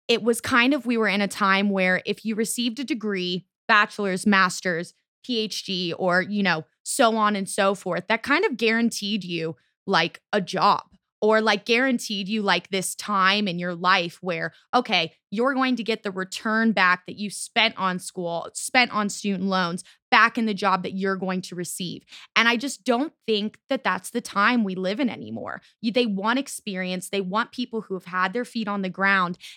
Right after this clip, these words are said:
And a big thing that Full Sail had was their internships, was their connections with those companies. And a big thing that I did not see with traditional big school universities were spaces for people in the arts,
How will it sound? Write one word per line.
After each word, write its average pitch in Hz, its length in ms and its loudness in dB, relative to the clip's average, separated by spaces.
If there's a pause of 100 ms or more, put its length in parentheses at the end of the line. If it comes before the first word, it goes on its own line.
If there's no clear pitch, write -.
And 196 300 2 (240)
a 214 80 2
big 214 320 0
thing 247 160 0
that 233 180 0
Full 202 220 -6
Sail 196 260 -4
had 180 540 2 (260)
was 196 520 2 (220)
their 202 140 2
internships, 202 720 -6
was 202 360 0
their 214 120 -2
connections 190 580 -4
with 190 220 -8
those 190 220 -4
companies. 185 560 -8 (240)
And 208 120 2
a 202 60 0
big 214 300 -2
thing 202 380 -2
that 185 120 0
I 180 80 2
did 185 260 -6
not 196 380 2
see 220 440 -6 (240)
with 214 260 -2
traditional 214 800 -2
big 202 220 0
school 220 320 -2
universities 202 840 -4 (280)
were 190 160 0
spaces 220 680 -4
for 185 400 -2 (240)
people 196 460 -4
in 214 160 0
the 254 140 4
arts, 190 340 0